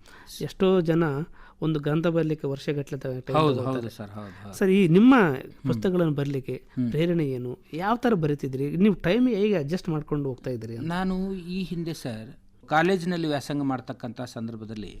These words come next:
Speaker 1: ಹ್ಮ್.
Speaker 2: ಬಸವ ಕಲ್ಯಾಣದಲ್ಲಿ ನಾನು ಸಾರ್ವಜನಿಕ ಗ್ರಂಥಾಲಯ ಇಲಾಖೆಗೆ ಹೋಗ್ತಾ ಇದ್ದೆ ಸರ್. ಅಲ್ಲಿ
Speaker 1: ಹ್ಮ್, ಹ್ಮ್.
Speaker 2: ಸಾರ್ವಜನಿಕ ಗ್ರಂಥಾಲಯ ಅಂದ್ರೆ ಒಂದು ಒಳ್ಳೆ ತಾಲೂಕು
Speaker 1: ತಾಲೂಕು
Speaker 2: ಗ್ರಂಥಾಲಯ
Speaker 1: ಗ್ರಂಥಾಲಯ.
Speaker 2: ಇತ್ತು.
Speaker 1: ಹ್ಮ್.
Speaker 2: ಅಲ್ಲಿರ್ತಕ್ಕಂಥ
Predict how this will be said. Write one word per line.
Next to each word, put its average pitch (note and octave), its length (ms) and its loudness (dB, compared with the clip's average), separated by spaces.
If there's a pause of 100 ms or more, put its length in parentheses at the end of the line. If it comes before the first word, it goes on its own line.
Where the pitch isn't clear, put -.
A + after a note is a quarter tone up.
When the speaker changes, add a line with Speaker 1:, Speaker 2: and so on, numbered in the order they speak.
(180)
Speaker 1:
ಹ್ಮ್. C#3 420 -6
Speaker 2:
ಬಸವ G#3+ 300 -2
ಕಲ್ಯಾಣದಲ್ಲಿ E3 720 -2
ನಾನು C#3+ 420 -4
ಸಾರ್ವಜನಿಕ E3 680 -4
ಗ್ರಂಥಾಲಯ B2+ 580 -6
ಇಲಾಖೆಗೆ A2 400 -12
ಹೋಗ್ತಾ A2+ 380 -14
ಇದ್ದೆ - 160 -20
ಸರ್. - 180 -20 (180)
ಅಲ್ಲಿ E3 200 2
Speaker 1:
ಹ್ಮ್, C#3+ 80 -2
ಹ್ಮ್. C3 100 -6
Speaker 2:
ಸಾರ್ವಜನಿಕ C3 560 -4
ಗ್ರಂಥಾಲಯ A#2+ 640 -8
ಅಂದ್ರೆ F#3 240 -12 (560)
ಒಂದು G#3 200 0
ಒಳ್ಳೆ G3+ 220 4
ತಾಲೂಕು F3 320 6
Speaker 1:
ತಾಲೂಕು E3 160 4
Speaker 2:
ಗ್ರಂಥಾಲಯ B2+ 440 0
Speaker 1:
ಗ್ರಂಥಾಲಯ. B2+ 80 -4
Speaker 2:
ಇತ್ತು. - 280 -10 (220)
Speaker 1:
ಹ್ಮ್. C#3+ 240 0 (180)
Speaker 2:
ಅಲ್ಲಿರ್ತಕ್ಕಂಥ G#3 600 0